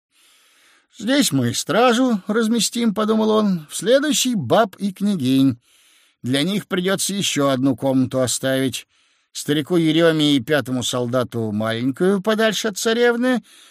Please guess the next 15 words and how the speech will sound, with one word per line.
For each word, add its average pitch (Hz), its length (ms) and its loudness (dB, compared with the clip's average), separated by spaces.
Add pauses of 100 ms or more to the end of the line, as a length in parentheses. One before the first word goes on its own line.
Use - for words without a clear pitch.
(300)
Царевне 254 640 4
выделим 240 560 0
двухкоечный 160 1000 0
номер. 156 640 0
Остается 131 640 -6
еще 120 380 -6
одна 226 300 -2
комната. 226 640 -2 (640)
Надо 175 480 -2
бы 208 240 2
отдать 190 400 -4
ее 220 220 2
Анфисе, 214 920 -2
но 151 680 -4
неизвестно. 143 1400 -2